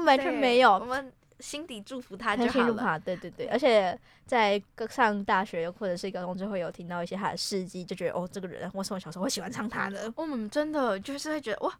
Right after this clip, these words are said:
Speaker 2: 他这种，这种人怎么那时候我会有兴趣呢？
Speaker 1: 对。
Speaker 2: 常常会有这样的感觉。
Speaker 1: 然后我发现我小时候就是，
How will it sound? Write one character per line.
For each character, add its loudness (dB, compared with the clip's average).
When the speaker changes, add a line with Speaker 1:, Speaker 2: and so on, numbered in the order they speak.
Speaker 2:
他 -4
这 -6
种， -4
这 0
种 0
人 -2
怎 -8
么 -4
那 -6
时 -10
候 -4
我 -14
会 -4
有 -10
兴 -4
趣 -4
呢？ -6
Speaker 1:
对。 10
Speaker 2:
常 6
常 2
会 -6
有 2
这 0
样 2
的 -2
感 -8
觉。 -12
Speaker 1:
然 2
后 10
我 4
发 2
现 4
我 2
小 0
时 -4
候 4
就 -8
是， 2